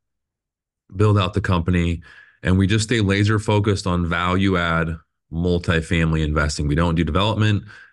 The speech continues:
We don't do self-storage or any asset class. We're only buying existing, um, highly occupied, cash flowing assets. And so, you know, we've sold eleven of those deals now. Um, we've renovated thousands of units,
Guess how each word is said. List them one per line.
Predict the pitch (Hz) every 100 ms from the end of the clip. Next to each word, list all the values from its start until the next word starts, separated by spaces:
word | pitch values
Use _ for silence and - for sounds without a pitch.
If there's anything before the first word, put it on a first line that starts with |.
| _
We | 85
don't | 90
do | 87 95
self-storage | 104 95 - 92 92 87
or |
any | 87 85
asset | 87 - -
class. | 90 82 82
We're | 85
only | 90 92
buying | 92 87 85 80
existing, | 82 80 80 95 101 - 98 92 87 85 - - _ _ _ _ - -
um, | 85 85 80
highly | - 95 101 95
occupied, | 82 82 - 90 87
cash | 95 85 87 -
flowing | 85 82 82
assets. | 85 104 101 - - -
And | 85
so, | 98 82 80 80 - _
you | 85
know, | 85
we've | 85 92 90 - - - _
sold | - 113 104
eleven | 101 110 113
of | 113
those | 117 110
deals | 107 110 107
now. | 107 104 104 104 104 - _ _ -
Um, | 87 87 82 78 78 76
we've | 90 90
renovated | 92 92 90 82
thousands | 85 85 90 92
of | 95 85
units, | 92 95 101 104 - -